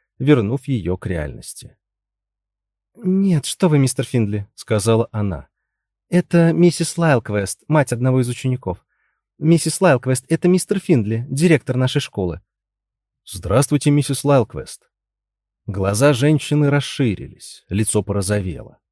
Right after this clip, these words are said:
Она посмотрела на мистера Финдли, а потом на мисс Элис. Потом, словно придя к какому-то решению, склонила голову. «Моя интуиция не подвела», заявила она.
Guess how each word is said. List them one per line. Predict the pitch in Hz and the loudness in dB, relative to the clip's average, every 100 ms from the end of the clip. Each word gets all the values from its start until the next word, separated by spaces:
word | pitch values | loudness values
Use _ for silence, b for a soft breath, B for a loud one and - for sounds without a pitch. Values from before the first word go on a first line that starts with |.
| _ _ _ _ _ - | _ _ _ _ _ -4
Она | 92 107 | 0 2
посмотрела | 131 135 123 127 135 135 120 | 0 -2 -2 2 2 4 2
на | 123 | 2
мистера | 139 - - 120 | 2 0 0 -2
Финдли, | - 175 170 98 80 - 90 _ _ | -2 0 0 0 -6 -14 -20 _ _
а | - 110 | -8 -2
потом | 120 139 151 | 0 4 4
на | 151 | 4
мисс | 131 127 - | 4 0 -4
Элис. | 117 78 55 - - _ _ _ _ _ _ | -4 -4 -8 -18 -18 _ _ _ _ _ _
Потом, | 98 - 147 107 73 _ _ | -10 0 2 2 -4 _ _
словно | - 120 123 | -2 0 0
придя | 123 120 123 | 0 2 2
к | 123 | 2
какому-то | 113 - 117 110 107 | -2 0 0 0 -2
решению, | 101 - 131 147 147 139 | -8 -4 0 0 0 -2
склонила | - 127 117 95 95 | -2 0 0 0 -2
голову. | 104 98 62 67 - _ _ _ _ _ _ _ _ _ _ _ | -4 -6 -8 -12 -20 _ _ _ _ _ _ _ _ _ _ _
«Моя | 113 117 113 101 117 | 0 2 2 2 2
интуиция | 165 180 190 196 - 220 | 2 0 0 0 -2 0
не | 208 208 | 2 2
подвела», | 214 190 196 113 85 85 _ | 0 0 0 0 -4 -10 _
заявила | 101 95 101 107 110 | -8 -4 -2 0 -2
она. | - 87 76 | -4 -10 -10